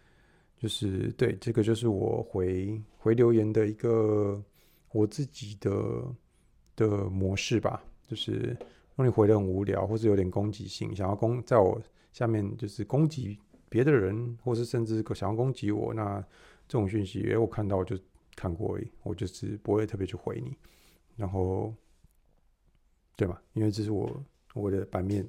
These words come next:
我想怎样就怎样，对吧？会不会太任性？应该不至于吧。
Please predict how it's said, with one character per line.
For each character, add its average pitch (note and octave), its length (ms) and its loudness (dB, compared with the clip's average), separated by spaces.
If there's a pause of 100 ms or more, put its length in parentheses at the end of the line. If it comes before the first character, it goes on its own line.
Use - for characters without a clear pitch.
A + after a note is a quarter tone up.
(140)
我 A2+ 100 -2
想 G#2 160 -2
怎 G2 140 -6
样 F#2 100 -6
就 G2 60 -4
怎 F#2+ 120 -10
样， G#2+ 140 -8 (100)
对 - 80 -8
吧？ G2+ 160 -8 (800)
会 A#2 100 -8
不 G2+ 60 -4
会 G2 80 2
太 G2 140 2
任 F#2 160 2
性？ F2 240 -6
应 G#2+ 100 -6
该 G#2 140 -2 (240)
不 G2+ 100 -4
至 F#2+ 140 -6
于 A2 100 -10
吧。 A2 160 -12